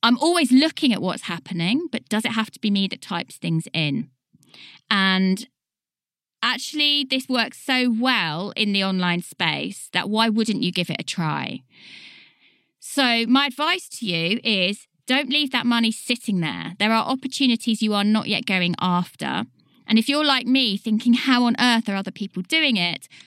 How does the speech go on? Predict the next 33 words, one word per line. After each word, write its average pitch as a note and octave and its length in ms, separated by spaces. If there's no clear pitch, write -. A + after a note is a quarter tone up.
put - 220
some C4+ 220
of A#3+ 140
these A#3 200
things A#3 300
to - 120
the A#3+ 80
test. - 680
Don't A#3+ 240
be C4+ 160
really B3 260
clear B3 600
and G#3+ 100
exact A3 420
with C4 140
people F#3+ 340
as F#3+ 80
to - 80
how G#3 320
they're G3+ 160
to - 140
respond B3+ 540
to - 120
you - 400
and A3 120
put C#4 240
out B3 220
requests - 720
for D#4 280
them F3 480
to B3+ 180
respond F#3+ 600
to. - 220